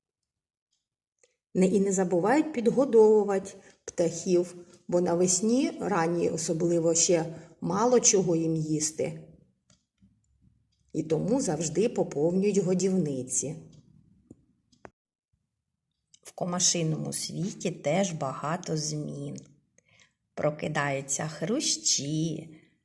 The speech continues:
мурашки, комарі, мухи.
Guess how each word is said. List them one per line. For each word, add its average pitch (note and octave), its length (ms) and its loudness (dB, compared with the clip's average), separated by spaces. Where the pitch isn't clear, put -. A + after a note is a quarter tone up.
мурашки, E3+ 1400 -4
комарі, A#3 800 0
мухи. F3 760 -2